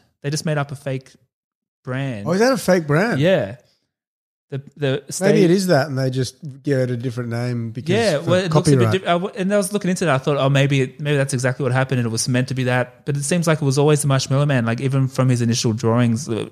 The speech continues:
Speaker 1: when he first came up with the idea, Dan Aykroyd drew a Marshmallow Man. So it's interesting.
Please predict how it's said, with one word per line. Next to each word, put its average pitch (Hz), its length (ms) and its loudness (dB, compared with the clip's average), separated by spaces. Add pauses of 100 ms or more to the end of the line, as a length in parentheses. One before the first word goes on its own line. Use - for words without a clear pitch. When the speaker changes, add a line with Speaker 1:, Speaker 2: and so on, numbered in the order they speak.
(120)
Speaker 1:
when 117 120 2
he 107 60 4
first 113 260 0
came 123 80 2
up 117 60 0
with 123 80 -4
the 117 80 2
idea, 110 380 2 (180)
Dan 117 180 0
Aykroyd 110 360 -2
drew 107 200 0
a 104 80 2
Marshmallow 107 540 -2
Man. 107 260 -4 (840)
So - 80 -2
it's 147 100 4
interesting. 135 480 0